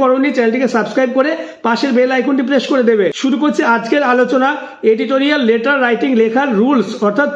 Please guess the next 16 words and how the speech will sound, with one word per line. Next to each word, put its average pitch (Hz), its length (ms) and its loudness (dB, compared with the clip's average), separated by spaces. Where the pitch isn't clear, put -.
ফরম্যাট। 247 500 0
প্রথমে 294 320 2
তোমরা 277 220 2
লিখবে 269 200 0
to 254 60 2
the 277 160 2
editor 226 300 0
newspaper's 254 640 0
name, 285 220 2
একটি 214 220 -2
নিউজপেপার 254 560 2
পত্রিকার 247 500 0
নাম 208 100 2
লিখতে 240 240 0
হবে 254 180 0
এবং 233 120 0